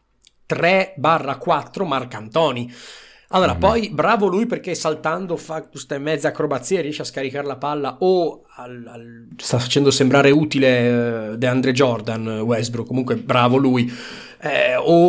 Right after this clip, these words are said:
Speaker 1: o
Speaker 2: Quella è la
Speaker 1: Jordan.
Speaker 2: grossa cosa che può portare Westbrook, eh, comunque
Speaker 1: Sì.
Speaker 2: la, la palla gira tre volte tanto con
Speaker 1: Sì,
Speaker 2: Westbrook
Speaker 1: sì, sì,
Speaker 2: in campo.
Speaker 1: quello oppure o, o lui o Davis oppure sul perimetro qualcuno, ok, però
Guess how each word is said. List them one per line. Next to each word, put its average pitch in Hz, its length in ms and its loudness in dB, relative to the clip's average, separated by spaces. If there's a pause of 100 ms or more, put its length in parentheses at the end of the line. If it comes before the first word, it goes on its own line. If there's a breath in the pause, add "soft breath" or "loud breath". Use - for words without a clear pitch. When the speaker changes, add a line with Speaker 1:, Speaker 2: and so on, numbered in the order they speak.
Speaker 1:
o - 20 6
Speaker 2:
Quella 175 280 6
è - 20 8
la - 0 -
Speaker 1:
Jordan. 139 220 4
Speaker 2:
grossa 120 320 2
cosa 110 220 2
che 101 60 0
può 104 80 0
portare 92 380 2
Westbrook, 85 460 0
eh, 98 60 2
comunque 82 600 0
Speaker 1:
Sì. 78 120 2
Speaker 2:
la, 82 120 4
la 82 120 2
palla 107 340 2
gira 82 880 2
tre 104 160 -2
volte 101 360 0
tanto 85 460 -2
con 78 400 0
Speaker 1:
Sì, - 140 2
Speaker 2:
Westbrook 78 100 2
Speaker 1:
sì, - 100 0
sì, - 220 -4
Speaker 2:
in 71 100 -6
campo. 131 200 -4
Speaker 1:
quello 208 320 2
oppure 156 400 0
o, 147 40 0
o 135 300 -2
lui 185 240 2
o 143 80 2
Davis 156 380 0
oppure 135 240 -4
sul 123 160 -6
perimetro 135 340 -4
qualcuno, 147 320 -6
ok, 131 400 -6
però 160 260 0